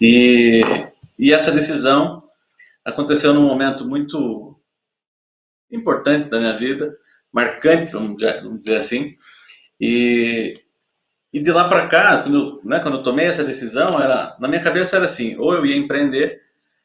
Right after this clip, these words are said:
e ia fazer a coisa acontecer, fazer dar certo, ou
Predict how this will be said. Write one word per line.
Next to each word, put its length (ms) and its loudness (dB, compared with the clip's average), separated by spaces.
e 420 -4
ia 80 2
fazer 280 0
a 100 0
coisa 220 -2
acontecer, 560 -4
fazer 180 -4
dar 140 2
certo, 440 2
ou 460 2